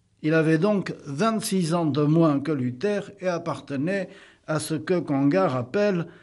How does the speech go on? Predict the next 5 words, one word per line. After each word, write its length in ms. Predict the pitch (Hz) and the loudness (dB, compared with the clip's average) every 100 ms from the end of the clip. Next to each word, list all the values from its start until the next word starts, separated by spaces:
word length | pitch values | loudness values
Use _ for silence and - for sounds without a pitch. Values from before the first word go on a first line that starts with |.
| _ | _
la 160 | 135 135 | -2 0
deuxième 680 | 120 180 190 147 196 202 156 | 4 6 6 6 2 4 2
génération 800 | 156 175 143 131 131 - 208 | 2 2 0 0 -4 -4 -2
de 120 | 165 131 | -2 0
réformés. 680 | 143 170 135 101 92 80 | 0 -2 -2 -6 -6 -10